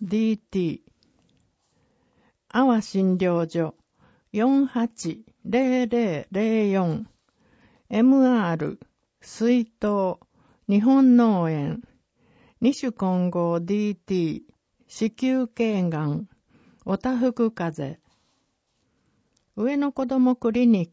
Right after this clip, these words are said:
ク、二三八五五八。ロタウイルス、皮膚、肺炎球菌、B型肝炎。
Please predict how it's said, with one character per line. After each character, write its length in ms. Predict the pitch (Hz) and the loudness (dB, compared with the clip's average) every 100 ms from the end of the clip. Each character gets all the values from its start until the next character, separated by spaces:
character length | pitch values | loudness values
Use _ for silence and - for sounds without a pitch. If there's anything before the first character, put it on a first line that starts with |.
| _ | _
ク、 280 | - 151 - _ _ _ _ _ | -10 -10 -12 _ _ _ _ _
二 340 | 214 240 262 262 | 0 2 4 0
三 460 | - 240 208 160 - _ _ _ | -2 -2 -2 -4 -10 _ _ _
八 400 | 214 220 262 262 | -8 -8 -2 0
五 420 | 240 247 196 151 | 2 0 -2 -4
五 300 | 160 185 202 | -6 -4 -4
八。 580 | 185 180 170 - 156 - _ _ _ _ _ _ _ _ - | -4 -8 -10 -12 -14 -14 _ _ _ _ _ _ _ _ -8
ロ 160 | 202 | -6
タ 240 | 220 269 269 | -4 -2 0
ウ 140 | 254 | 2
イ 80 | 240 | 0
ル 120 | 180 | 0
ス、 320 | 170 - 147 - _ _ _ _ _ | -6 -8 -12 -14 _ _ _ _ _
皮 200 | - 226 | -2 -2
膚、 320 | 208 247 240 - _ _ | 0 -2 -2 -8 _ _
肺 400 | - 220 247 254 | -6 -2 0 0
炎 240 | 254 247 233 | 2 2 0
球 340 | - 233 196 | 0 -2 -2
菌、 460 | 170 156 156 147 220 _ _ _ _ _ _ _ | -6 -6 -4 -4 -10 _ _ _ _ _ _ _
B 260 | 220 254 269 | -2 0 2
型 360 | 262 247 233 | 0 -2 -4
肝 380 | 226 233 208 175 | -4 -2 0 2
炎。 260 | 160 151 | 0 0